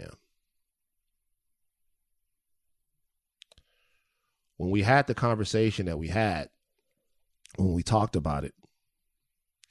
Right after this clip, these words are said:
as much as he laughed and told me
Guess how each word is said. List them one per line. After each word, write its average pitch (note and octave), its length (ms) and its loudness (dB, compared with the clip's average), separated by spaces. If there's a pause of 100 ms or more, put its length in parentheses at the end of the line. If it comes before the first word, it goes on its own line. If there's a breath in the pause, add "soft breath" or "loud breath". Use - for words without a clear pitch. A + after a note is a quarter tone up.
(3000 soft breath)
as A2 220 4
much C#3 480 4
as A2+ 180 2
he A#2 140 4
laughed G#2+ 680 4 (480)
and F2+ 160 -4
told G#2+ 380 4
me F2 360 -4